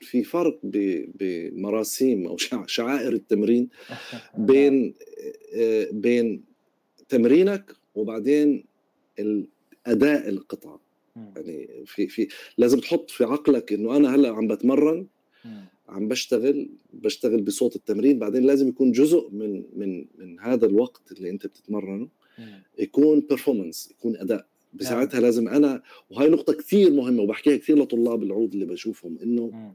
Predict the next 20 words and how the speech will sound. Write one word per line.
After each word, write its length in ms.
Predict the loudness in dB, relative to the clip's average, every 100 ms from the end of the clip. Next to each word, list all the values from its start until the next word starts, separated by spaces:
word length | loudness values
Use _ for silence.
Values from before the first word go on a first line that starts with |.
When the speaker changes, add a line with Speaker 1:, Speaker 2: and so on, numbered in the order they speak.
| -20 _ _ -10
Speaker 1:
مثلا 300 | -4 0 2
بتلاقي 380 | 2 2 2 2
الطالب 520 | 0 2 4 4 2 -6 -4
ممكن 380 | 0 2 2 0
يكون 260 | 2 2
لظروف، 580 | 2 2 0 -6 -6 -2
آه، 460 | -2 -2 -4 -6 -12 _ -20 _ _ -8
إنه 140 | -6
بتمرن 420 | -2 -2 0 0
بالليل 580 | 2 2 4 4 4 0
أو 120 | -2
بتمرن 340 | -6 -6 -8 -4
بجوز 260 | -4 -4
جيرانه، 840 | -2 -2 0 0 0 -2 -4 -8 -12 -18 -20 -20 -20 -20 -18
Speaker 2:
إيه. 260 | -14 -14 -16 -18
Speaker 1:
يعني 220 | -16 -14
عاملين 320 | -6 0 2 2
له 100 | -2
حياته 360 | -6 -6 -8
كابوس، 480 | -6 2 4 2